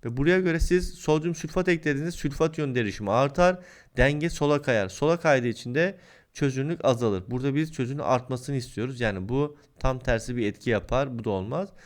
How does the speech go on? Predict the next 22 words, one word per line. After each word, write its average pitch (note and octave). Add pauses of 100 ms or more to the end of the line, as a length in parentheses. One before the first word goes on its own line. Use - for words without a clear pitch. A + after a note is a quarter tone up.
(180)
O D#3+
zaman D#3+
cevabımız D3+
yalnız C#3+
üç -
diyelim D3+
ama C#3
açıklayalım. C#3+ (300)
Sıcaklığı D3+
düşürmek C3+
diyor. E3+ (320)
Ki -
soruda D#3+
egzotermik D#3+
bir D#3+
çözüm B2
mü A#2+
oluyor A2+
ki D#3
ısı C3
buradaymış A#2+
gençler. D3+